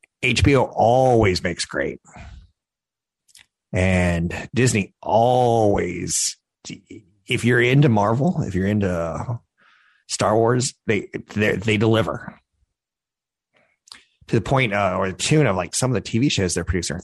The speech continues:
thirty million dollars an episode. And I remember when the cast of Friends or the cast of Cheers would get a million dollars an episode, you'd like, "I wish I could be an actor." Well, let's just say it's a, it's the glory days over at Disney.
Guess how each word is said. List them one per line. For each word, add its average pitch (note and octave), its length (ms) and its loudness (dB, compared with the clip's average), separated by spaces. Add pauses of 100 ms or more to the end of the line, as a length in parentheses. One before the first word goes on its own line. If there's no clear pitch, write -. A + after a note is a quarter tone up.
thirty A2 200 4
million F#2+ 400 2
dollars E2 320 -4
an E2+ 60 -12
episode. - 580 -6 (1200)
And A2+ 80 -2
I C#3 40 2
remember D#3 260 4
when B2 120 4
the F#2+ 80 -2
cast A2 360 -2
of - 60 -10
Friends G#2 420 0
or F#2 60 -2
the F2+ 80 -8
cast - 420 -4
of - 60 -20
Cheers G#2 360 0
would G#2+ 120 0
get A#2 80 2
a A#2 40 2
million A#2 240 2
dollars A2 280 0
an G#2+ 40 -2
episode, G#2+ 280 -4
you'd F#2 160 -4
like, E2 160 -10
"I A2 140 0
wish G#2 200 0
I F2+ 80 -2
could E2+ 140 -6
be F2+ 80 -4
an D#2+ 80 -6
actor." E2 400 -6 (1900)
Well, E2+ 120 -4
let's A#2 120 -4
just - 160 0
say C3 140 2
it's - 100 -4
a, E2 80 -4 (320)
it's - 220 -6
the F#2 80 -4
glory A#2+ 360 4
days A2 280 4
over G#2 180 2
at F2 160 -2
Disney. F2+ 400 -2